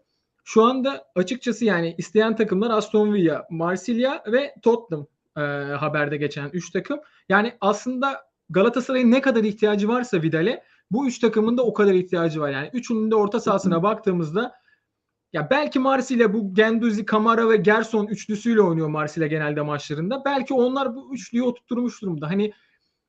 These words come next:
Speaker 1: belki Vidal'i ön taraflarına isteyebilirler onlar da. Hani forvet arkasında söylediğin gibi çünkü orada da oynayabiliyor Vidal.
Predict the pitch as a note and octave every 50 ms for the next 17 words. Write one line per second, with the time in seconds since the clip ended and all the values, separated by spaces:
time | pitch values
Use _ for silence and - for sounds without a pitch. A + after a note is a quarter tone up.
0 | _ _ _ - G3+ B3+ C#4 C4 - A#3 A#3+ A3+ B3 B3 C4+ B3 B3 B3 - B3
1 | A3+ A3 G#3+ A#3 A#3 A3 A3+ A3+ A3+ G#3+ G#3+ - G#3+ G3+ G3+ F#3+ G#3 G3+ G#3 G3
2 | F3 D#3+ D3+ D3+ D3+ D3 C#3+ C#3+ D3 D3+ D3+ D3 F3 E3+ E3+ E3+ E3 D#3+ D#3 D3
3 | C#3+ D3 D3+ D3 - D#3 D#3 D#3 D3 - E3 D#3 D#3 F#3+ G#3+ A#3+ A#3+ - G#3 G3+
4 | - F#3 F3+ F3 F3 F#3+ F3+ E3+ D3+ C#3+ C#3 C3+ C3 C3 C3+ C3 C3 B2+ C3+ C#3+
5 | G#3+ B3 D4